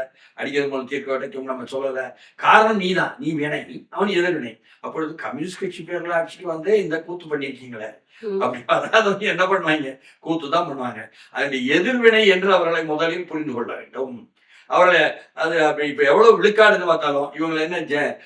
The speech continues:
Speaker 1: என்ன ஜெனரேஷன் இசட்ன்னு சொல்றாங்க. அதாவது ஜெனரேஷன் எக்ஸ், ஜெனரேஷன் ஒய், ஜெனரேஷன் இசட்ன்னு ஒண்ணுங்க. இந்த ஜெனரேஷன் இசட் என்பதை தொண்ணூத்தி ஏழாம் ஆண்டு, ஆயிரத்தி தொள்ளாயிரத்தி தொண்ணூத்தி ஏழாம் ஆண்டிலிருந்து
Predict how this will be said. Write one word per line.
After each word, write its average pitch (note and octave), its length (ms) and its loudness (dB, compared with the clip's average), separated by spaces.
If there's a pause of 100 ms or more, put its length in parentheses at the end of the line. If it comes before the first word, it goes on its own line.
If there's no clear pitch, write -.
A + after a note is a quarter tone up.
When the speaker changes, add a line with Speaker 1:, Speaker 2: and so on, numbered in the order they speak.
Speaker 1:
என்ன E3+ 180 -8
ஜெனரேஷன் F#3 800 0
இசட்ன்னு C#3+ 520 0
சொல்றாங்க. - 360 -12 (280)
அதாவது D#3 400 -4
ஜெனரேஷன் F3+ 500 -2
எக்ஸ், C3+ 320 -10
ஜெனரேஷன் D#3 600 -4
ஒய், C#3+ 300 -8
ஜெனரேஷன் C3+ 440 -10
இசட்ன்னு C3 480 -12
ஒண்ணுங்க. - 200 -18 (500)
இந்த A#2+ 280 -4
ஜெனரேஷன் F#3+ 580 2
இசட் D#3 300 -4
என்பதை C3+ 360 -4 (420)
தொண்ணூத்தி E3+ 320 -2
ஏழாம் E3 360 4
ஆண்டு, C#3+ 240 -2
ஆயிரத்தி D3+ 240 -2
தொள்ளாயிரத்தி D3+ 200 -2
தொண்ணூத்தி E3 200 -6
ஏழாம் C#3+ 280 0
ஆண்டிலிருந்து A#2+ 600 -10